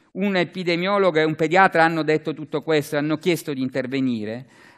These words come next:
Dopo sette anni sul Lancet Neurology hanno chiaramente indicato metalli e pesticidi come le due cause probabilmente più importanti di questo dilagare di patologie.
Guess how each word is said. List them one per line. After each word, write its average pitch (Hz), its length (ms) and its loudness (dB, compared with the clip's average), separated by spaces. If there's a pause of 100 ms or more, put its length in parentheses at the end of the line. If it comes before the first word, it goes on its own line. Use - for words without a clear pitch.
(240)
Dopo 220 320 -2
sette 214 340 0
anni 170 300 0
sul 165 200 -8
Lancet 202 400 0
Neurology 139 920 -2
hanno 196 320 0
chiaramente 208 720 0
indicato 165 560 2
metalli 226 720 2
e 156 120 -4
pesticidi 131 760 -6
come 165 220 -4
le 175 80 -4
due 185 160 -2
cause 196 400 0
probabilmente 175 1400 -2 (260)
più 214 160 -4
importanti 175 840 -2
di 139 100 -8
questo 147 280 -6
dilagare 135 520 0
di 123 120 -8
patologie. 110 680 -10